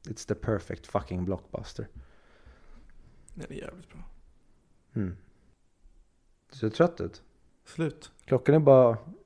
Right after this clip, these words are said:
Speaker 1: tjugo över tolv. Det tog bra mycket längre tid än vad vi trodde.
Speaker 2: Ja.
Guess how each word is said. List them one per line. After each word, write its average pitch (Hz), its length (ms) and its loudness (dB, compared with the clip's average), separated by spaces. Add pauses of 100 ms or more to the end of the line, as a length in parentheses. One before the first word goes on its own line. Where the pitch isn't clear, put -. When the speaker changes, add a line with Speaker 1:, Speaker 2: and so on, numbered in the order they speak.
(480)
Speaker 1:
tjugo 113 480 -2
över 113 100 0
tolv. 120 360 -4 (340)
Det 123 80 2
tog 131 180 8
bra 151 200 12
mycket 127 200 6
längre 113 220 2
tid 117 120 -2
än 113 60 -2
vad 113 80 -2
vi 110 60 -2
trodde. 117 320 -4 (160)
Speaker 2:
Ja. 160 280 -8